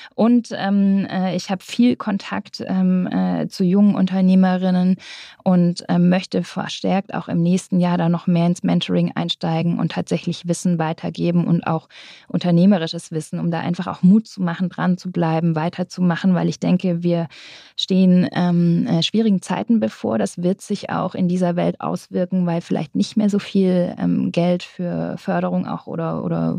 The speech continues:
Investments zur Verfügung steht. Ich weiß es nicht, aber ich, ich gehe ein bisschen davon aus, umso mehr ist es wichtig, dass Leute wie ich da, äh, zumindest auch mit Expertise und wo man, ähm, unterstützen kann, auch weiter unterstützen.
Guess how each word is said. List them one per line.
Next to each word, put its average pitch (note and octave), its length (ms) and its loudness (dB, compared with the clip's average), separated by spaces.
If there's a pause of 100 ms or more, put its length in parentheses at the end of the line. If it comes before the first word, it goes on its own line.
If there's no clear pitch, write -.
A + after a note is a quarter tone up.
(120)
Investments F3 520 0
zur - 80 -18
Verfügung A3+ 420 0
steht. A#3+ 280 -4
Ich - 100 -12
weiß G#3 220 -4
es A#3 160 -6
nicht, B3 300 0
aber E3 220 -4
ich, - 340 -10
ich - 180 -20
gehe F3 280 -4
ein F#3 140 -2
bisschen F#3 300 2
davon E3+ 260 -2
aus, - 380 -4 (340)
umso F3 280 0
mehr F3 200 2
ist F#3+ 100 -2
es - 180 -14
wichtig, - 380 -6
dass - 220 -8
Leute F3 340 -8
wie E3+ 100 -6
ich - 360 -6 (500)
da, E3 420 -2
äh, E3+ 300 -4
zumindest F#3 440 2
auch F#2 140 -6
mit F3+ 120 -4
Expertise F3+ 640 -4
und E3+ 140 0
wo E3+ 100 -4
man, E3 380 0
ähm, E3+ 240 0
unterstützen E3+ 560 -4
kann, F3+ 220 0
auch - 160 -4
weiter E3 240 -2
unterstützen. F#3+ 680 0